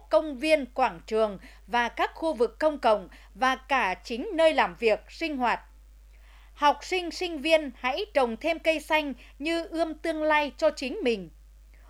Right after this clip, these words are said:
Mỗi người chúng ta từ già, trẻ, trai, gái hãy tích cực tham gia hưởng ứng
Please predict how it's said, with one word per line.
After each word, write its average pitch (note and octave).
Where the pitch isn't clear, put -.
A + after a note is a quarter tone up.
Mỗi B3
người C4+
chúng C#4
ta E4
từ A#3+
già, A#3
trẻ, A3
trai, D#4+
gái B3
hãy C#4+
tích -
cực -
tham E4+
gia D#4+
hưởng G#3+
ứng A#3